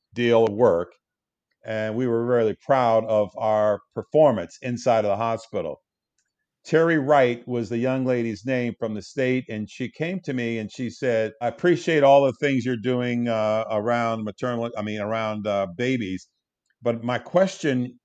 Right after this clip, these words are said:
has to do with infant mortality among African-American babies in Detroit. And what do you," and she pointed her finger at me and asked me what was I doing about it,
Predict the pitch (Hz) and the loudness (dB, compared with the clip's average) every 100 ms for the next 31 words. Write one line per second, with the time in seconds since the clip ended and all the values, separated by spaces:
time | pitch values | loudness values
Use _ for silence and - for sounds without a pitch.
0 | - 120 135 - 120 101 131 131 117 107 | -8 -2 -2 -2 -8 -2 -2 0 0 -2
1 | 101 _ _ _ _ _ _ 147 156 160 | -6 _ _ _ _ _ _ -6 -2 -4
2 | 156 127 123 151 139 143 127 110 110 117 | -2 -2 -2 -2 2 4 4 0 -2 -4
3 | 113 127 131 131 127 - 127 127 127 117 | -2 2 2 0 -4 -4 -4 -4 -6 -6
4 | 120 117 120 117 113 110 104 117 117 113 | -6 -4 -2 -4 -4 -8 -4 -4 -4 -8
5 | 104 110 107 104 - 135 120 147 - _ | -10 -12 -10 -10 -10 -2 -2 -2 -8 _
6 | _ _ _ _ _ _ _ _ 117 117 | _ _ _ _ _ _ _ _ -6 0
7 | 147 147 139 120 - 131 - 160 160 135 | 2 2 0 -4 -6 -8 -4 -4 -2 -2
8 | 120 - 147 139 113 107 110 110 107 113 | -4 -4 -4 0 -2 -2 -4 -6 -4 -4
9 | 110 - 117 113 123 117 107 107 101 143 | -4 -6 -8 -2 -2 -2 0 -2 -2 -6
10 | 160 120 92 90 78 | -4 -4 -2 -2 -4